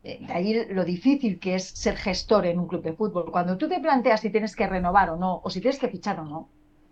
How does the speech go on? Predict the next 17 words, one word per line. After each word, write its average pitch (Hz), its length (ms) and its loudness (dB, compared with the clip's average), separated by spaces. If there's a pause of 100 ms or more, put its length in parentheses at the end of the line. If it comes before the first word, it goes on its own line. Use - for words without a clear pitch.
(100)
tienes 330 300 0
que 233 260 0 (140)
tener 220 240 2
en 277 100 2
cuenta 262 200 2
muchas 220 280 -4
variables. 147 640 -8
Y 202 100 0
una 277 340 0
es, 156 340 -4 (880)
em, 170 680 -6 (280)
¿qué 330 100 6
evolución 277 460 4
está 220 200 -2
teniendo 165 300 -6
este 156 160 -10
jugador? - 340 -10